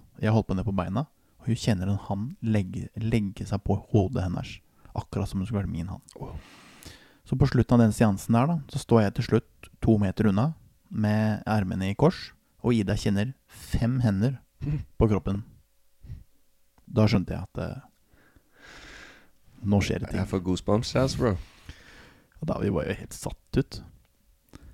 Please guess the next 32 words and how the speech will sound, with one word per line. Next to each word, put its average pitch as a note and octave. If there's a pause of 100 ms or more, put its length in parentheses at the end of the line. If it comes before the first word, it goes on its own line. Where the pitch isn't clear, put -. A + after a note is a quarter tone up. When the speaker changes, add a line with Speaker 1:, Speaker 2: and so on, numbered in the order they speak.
(220)
Speaker 1:
Så, -
mm, G#2+ (540)
jeg A#2+
forstår A#2+
jo G2
at F#2
det G2
her F#2+
er G2
bare G2
om F#2+
å F#2+
gjøre F#2
å -
spille, -
prøve G2
å G#2
spille G2
mine G2
hjelpere F#2 (580)
så - (120)
godt -
som G#2
mulig. F#2 (2500)
Så D3
går A#2+
det A#2+
litt, -
eh, A#2+
tid, D#3
og E3
så, -